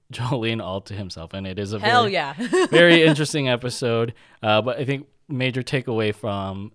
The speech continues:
Speaker 1: the fight with Yo-Yo Ma, as we discussed earlier, it showed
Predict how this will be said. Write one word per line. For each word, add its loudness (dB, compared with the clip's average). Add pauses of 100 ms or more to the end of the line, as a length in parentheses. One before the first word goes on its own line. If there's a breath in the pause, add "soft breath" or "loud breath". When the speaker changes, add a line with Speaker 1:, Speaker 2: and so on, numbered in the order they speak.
Speaker 1:
the -10
fight -6
with -10
Yo-Yo -2
Ma, -8
as -12
we -12
discussed -12
earlier, -2 (480 soft breath)
it -10
showed 0